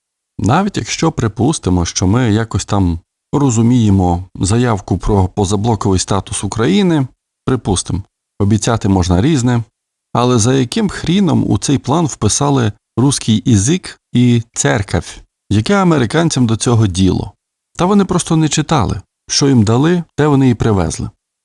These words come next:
Подарунок Кремлю у вигляді цього страшного корупційного скандалу неможливо переоцінити. Треба віддати їм належне, вони зараз цим користаються.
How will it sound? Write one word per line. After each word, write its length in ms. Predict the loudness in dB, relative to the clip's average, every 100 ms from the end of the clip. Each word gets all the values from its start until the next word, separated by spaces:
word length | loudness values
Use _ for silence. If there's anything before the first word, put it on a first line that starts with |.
| _ _ -4
Подарунок 760 | 0 2 2 2 2 0 -4 -6
Кремлю 420 | 0 2 2 2
у 220 | 2 2
вигляді 500 | 2 2 2 0 0
цього 320 | 0 0 2
страшного 560 | 0 -2 -2 0 2 0
корупційного 640 | 0 -2 0 0 2 2
скандалу 680 | 0 0 0 2 2 2 0 -2 _ 0
неможливо 560 | 2 2 2 2 0
переоцінити. 760 | 0 0 2 0 0 -2 -2 -8 -20 _ _ -4
Треба 280 | -2 0
віддати 440 | 0 0 -2 0 0
їм 120 | 2
належне, 460 | 2 2 0 0 0
вони 260 | 2 2
зараз 320 | 0 0 -2
цим 220 | -2 -2 0
користаються. 880 | 0 0 0 -2 -2 -4 -8 -8